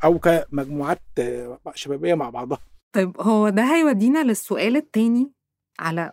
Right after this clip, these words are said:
Speaker 2: قصة الأحكام اللي بتصدر في قضايا التحرش.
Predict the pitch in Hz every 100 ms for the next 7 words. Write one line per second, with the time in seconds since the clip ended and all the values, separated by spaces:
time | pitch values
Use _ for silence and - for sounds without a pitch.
0 | _ 226 - 262 180 - 190 - 220 226
1 | - 180 175 208 196 202 - - 175 185
2 | 180 165 160 147 - -